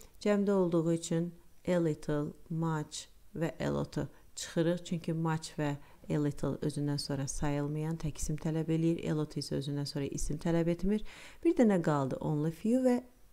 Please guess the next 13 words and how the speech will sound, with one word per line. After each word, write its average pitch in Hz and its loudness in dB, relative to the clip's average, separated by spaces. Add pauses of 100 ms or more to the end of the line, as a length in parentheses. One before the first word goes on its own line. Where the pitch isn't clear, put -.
(140)
many 147 2 (160)
ifadələri. 147 -2 (500)
Burada 269 6
only 220 4
few 165 2
ifadəsi 147 0
də 147 2
yanlışdır. 180 0 (320)
Nə 190 4
üçün? 226 0
Çünki 170 -4
artiklı 165 0
yoxdur. 226 4